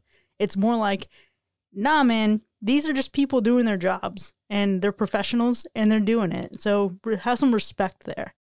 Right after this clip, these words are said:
It's interesting because it is so powerful while also being so thrilling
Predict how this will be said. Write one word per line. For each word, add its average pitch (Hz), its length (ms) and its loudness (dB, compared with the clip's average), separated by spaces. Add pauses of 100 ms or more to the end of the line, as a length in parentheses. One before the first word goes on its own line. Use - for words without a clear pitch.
It's - 160 -4
interesting 233 520 0
because 185 720 -4 (300)
it 220 160 0
is 202 100 0
so 220 320 -2
powerful 240 800 -4 (440)
while 202 220 2
also 208 460 2
being 196 300 0
so 190 300 -4
thrilling 214 760 -2